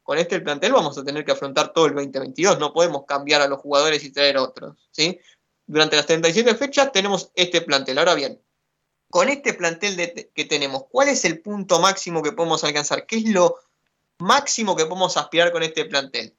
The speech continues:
Bueno, eso va a ser trabajo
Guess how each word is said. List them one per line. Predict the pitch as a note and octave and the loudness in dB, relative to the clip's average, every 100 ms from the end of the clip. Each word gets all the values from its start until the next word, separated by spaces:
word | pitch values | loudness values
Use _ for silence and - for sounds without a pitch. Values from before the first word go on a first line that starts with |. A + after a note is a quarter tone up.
| _ _ _ | _ _ _
Bueno, | D#3+ C#3 A2+ - _ _ _ _ _ | 0 0 -2 -12 _ _ _ _ _
eso | F#3+ A#3+ B3+ A#3+ - | -2 2 4 2 2
va | D#3+ | 0
a | D#3+ | 2
ser | F#3 F3+ | 2 2
trabajo | E3 F3 F3+ F#3 F3+ | 2 2 0 -6 -10